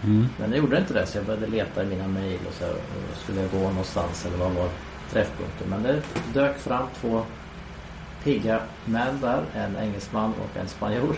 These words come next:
Speaker 2: som förklarade att, ja, det var bara jag som skulle komma och vi väntade inte på någon annan. Och de hade en bil redo åt mig här ute på flygplatsen.
Speaker 1: Ja,
Speaker 2: Så
Speaker 1: härligt.
Speaker 2: jag hopp-,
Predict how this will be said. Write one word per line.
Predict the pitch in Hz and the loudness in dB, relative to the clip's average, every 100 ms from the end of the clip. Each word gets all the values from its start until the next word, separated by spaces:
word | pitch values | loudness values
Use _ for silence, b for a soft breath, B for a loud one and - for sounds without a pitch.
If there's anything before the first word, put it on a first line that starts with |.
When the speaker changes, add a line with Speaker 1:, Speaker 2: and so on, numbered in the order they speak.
| - - - - - - - - | -4 -10 -10 -10 -10 -12 -12 -4
Speaker 2:
som | 113 | -4
förklarade | 110 - 113 117 104 101 | -4 -6 -2 2 2 2
att, | 95 - | 0 0
ja, | 113 | 0
det | 123 | 2
var | 127 | 2
bara | 139 139 131 | 2 2 2
jag | 131 131 | 0 -2
som | - | -6
skulle | - 131 | -6 -4
komma | 123 120 110 | 0 0 2
och | 123 123 | 0 -2
vi | |
väntade | 120 110 - 117 | -2 -4 -4 -6
inte | - | -6
på | 110 | -4
någon | 110 | -2
annan. | 120 98 104 107 | -2 -2 -2 -2
Och | 98 | -2
de | 113 | -2
hade | 107 110 | 0 2
en | |
bil | 110 107 | 4 4
redo | 110 98 107 | 4 4 2
åt | - | 0
mig | 104 98 | -2 0
här | 98 | -2
ute | 95 - | -2 -6
på | 95 | -6
flygplatsen. | 95 101 - 87 - - - - - - | -4 -4 -2 -4 -6 -8 -10 -10 -8 -2
Speaker 1:
Ja, | 131 180 | -2 0
Speaker 2:
Så | - | 4
Speaker 1:
härligt. | 120 131 | 6 8
Speaker 2:
jag | |
hopp-, | 147 | 6